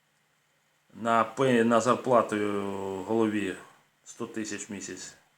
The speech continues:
гроші є, на чиновника пенсійного фонду є за на ці кошти, а на пенсіонера на борги нема. Звертався,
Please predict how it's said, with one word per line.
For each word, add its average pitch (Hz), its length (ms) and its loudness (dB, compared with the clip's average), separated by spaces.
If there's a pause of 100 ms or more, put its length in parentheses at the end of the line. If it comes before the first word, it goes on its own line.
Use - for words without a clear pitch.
(160)
гроші 104 420 -10
є, 127 200 -6 (240)
на 98 460 -8 (960)
чиновника 104 600 -4
пенсійного 101 720 -8
фонду 95 500 -12 (260)
є 139 360 -6 (920)
за 110 240 -6
на 107 500 -6
ці 107 400 -6 (100)
кошти, 110 260 -12
а 113 80 -4
на 147 140 -8
пенсіонера 151 600 -8
на 110 100 -4
борги 110 300 -6
нема. 92 240 -14 (920)
Звертався, 123 720 -4